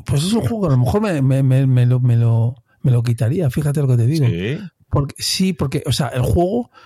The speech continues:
Speaker 1: como diseño me parece que es una bestialidad y el juego está muy bien. Pero dices, "Es que no lo voy a jugar, pues prefiero tener hueco pa meter otra cosa".
Speaker 2: Yo,
Speaker 1: O sea
Speaker 2: yo sí,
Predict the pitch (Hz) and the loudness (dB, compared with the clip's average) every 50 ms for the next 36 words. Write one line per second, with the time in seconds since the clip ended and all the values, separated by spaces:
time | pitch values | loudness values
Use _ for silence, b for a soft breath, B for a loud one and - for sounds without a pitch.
0 | B B B _ 143 120 117 113 117 117 113 - - 135 143 160 185 202 226 202 | B B B _ 0 2 4 4 2 2 0 0 2 2 2 2 2 0 0 2
1 | 151 123 110 - 110 110 127 117 127 131 123 - - - 143 139 127 127 123 123 | 0 0 0 0 0 0 0 0 0 -2 -2 -2 -4 -2 0 2 2 2 2 2
2 | 123 123 120 120 120 113 113 110 107 101 - - 110 104 104 104 107 110 123 135 | 0 0 0 0 0 0 0 0 -2 -4 -4 -4 -2 0 0 2 2 2 0 0
3 | 139 - - 120 110 117 117 123 117 - 143 131 117 113 113 123 120 104 - B | -2 -2 -4 -4 -2 -2 -2 -2 -2 0 2 2 2 2 2 2 0 -2 -4 B
4 | B B B B B B B B B B B _ _ - 135 127 120 120 123 123 | B B B B B B B B B B B _ _ 0 2 2 2 4 2 2
5 | 117 - 139 123 110 117 - _ - - - - - 220 220 214 208 180 151 123 | 2 2 2 0 0 0 -4 _ -10 -10 -8 -4 0 0 2 2 2 2 2 2
6 | - 117 113 113 147 220 240 - _ _ _ _ _ - - - - 110 101 131 | 0 0 -2 -2 -2 -2 -4 -8 _ _ _ _ _ -6 -4 -2 -4 -2 0 0
7 | 135 143 - 180 175 175 170 160 151 170 170 151 - 156 131 120 - 135 120 117 | -2 0 0 -2 0 0 -2 0 0 0 -2 0 0 -2 -2 -2 -2 -2 -4 0
8 | 117 123 117 123 120 113 113 - 104 - 143 175 - 269 240 208 _ _ _ _ | 0 0 0 0 0 -2 -2 -4 -8 -6 -6 -6 -6 -8 -10 -10 _ _ _ _
9 | _ _ - - _ _ _ _ _ _ _ _ _ _ - - - - _ _ | _ _ -20 -20 _ _ _ _ _ _ _ _ _ _ -20 -20 -20 -20 _ _
10 | _ - 113 156 - 123 113 110 110 107 110 113 | _ -6 -4 0 2 2 2 4 4 4 4 2